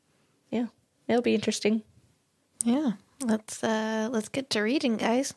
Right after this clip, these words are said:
Speaker 1: <laughs> Alyssa's like, "Can we end this now? <laughs> I need to start reading." <laughs> Ree, do you have anything else for us? You did some great research.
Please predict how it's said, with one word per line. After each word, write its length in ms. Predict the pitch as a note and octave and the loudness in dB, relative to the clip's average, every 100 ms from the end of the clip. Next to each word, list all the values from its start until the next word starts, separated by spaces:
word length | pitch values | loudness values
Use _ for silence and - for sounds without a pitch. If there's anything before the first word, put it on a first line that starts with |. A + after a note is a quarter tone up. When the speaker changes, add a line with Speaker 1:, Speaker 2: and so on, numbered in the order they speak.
| - | -12
Speaker 1:
<laughs> 100 | - | -4
Alyssa's 560 | G#3 A3+ G3+ - F3+ | 2 4 4 4 4
like, 120 | D#3 - | 2 2
"Can 80 | G#3+ | 2
we 120 | A#3 | 4
end 200 | G3+ A3+ | 2 2
this 160 | B3 | 2
now? 120 | D4+ C#4+ | 2 4
<laughs> 120 | F#4 | 4
I 80 | E4 | 4
need 240 | C4+ A#3 | 4 2
to 60 | - | 0
start 260 | - - - | 0 2 4
reading." 320 | G4+ G4 G4+ | 4 4 4
<laughs> 1160 | D4+ A3 B3+ B3+ E4+ - - - - - - - | 2 4 2 2 -2 -4 -6 -6 -6 -8 -12 0
Ree, 400 | B3 C4+ C#4+ C#4+ - | 2 4 2 0 2
do 80 | |
you 80 | - | 4
have 140 | D4+ D4 | 6 6
anything 320 | C#4+ C#4 C#4 | 4 4 4
else 200 | C4 B3+ | 4 2
for 140 | C4 | 2
us? 400 | B3+ B3+ C4 - - _ | 4 2 -2 -10 -20 _
You 120 | - G#3 | 0 2
did 160 | D4+ | 2
some 240 | - A3 - | 0 0 -2
great 380 | G#3 F#3 F3+ G#3+ | 0 2 2 2
research. 720 | E3 A3+ - D3+ - - - | 0 2 2 0 0 -4 -8